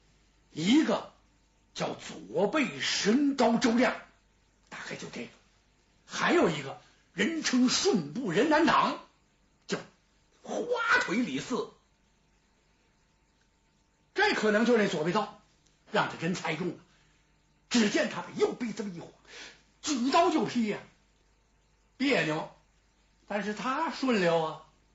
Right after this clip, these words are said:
嗯，这左背刀挺厉害，人称左背神刀。薛刚往旁边这么一闪，让过一刀去，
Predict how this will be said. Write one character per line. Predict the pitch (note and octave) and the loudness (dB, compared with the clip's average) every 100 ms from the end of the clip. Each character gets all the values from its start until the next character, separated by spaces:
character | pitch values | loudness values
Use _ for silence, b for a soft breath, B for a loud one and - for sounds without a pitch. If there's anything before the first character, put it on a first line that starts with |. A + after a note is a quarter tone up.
| _ - | _ -10
嗯， | D#3+ D#3+ C#3 B2+ - _ _ _ _ _ _ _ _ _ - | -6 -4 -6 -10 -20 _ _ _ _ _ _ _ _ _ -6
这 | C4+ | -4
左 | G3 E3 | -2 0
背 | G3 | 2
刀 | C4+ | 0
挺 | D4 E3+ F#3 | 0 -2 2
厉 | D#4 A#3 | 2 2
害， | E3+ | -2
人 | D3+ B3+ | -2 2
称 | B3 B3+ | 2 0
左 | - | -2
背 | F3+ | -2
神 | D3+ F3 G3 F4+ | -2 0 2 2
刀。 | G3+ B2+ - _ _ _ _ _ _ _ _ _ _ _ _ _ _ _ _ - | 2 -2 -10 _ _ _ _ _ _ _ _ _ _ _ _ _ _ _ _ -10
薛 | F#3+ F3+ | -6 -4
刚 | D#3 D3 | -2 -2
往 | B2+ A2+ | -6 -8
旁 | - G3 | -10 -4
边 | A3+ | -2
这 | A#3 | -2
么 | A3+ | -6
一 | |
闪， | - - - | -8 -12 0
让 | A#3 G#3+ | 2 2
过 | D#3+ D3+ | -2 -4
一 | - | -2
刀 | D3+ | -4
去， | - | -6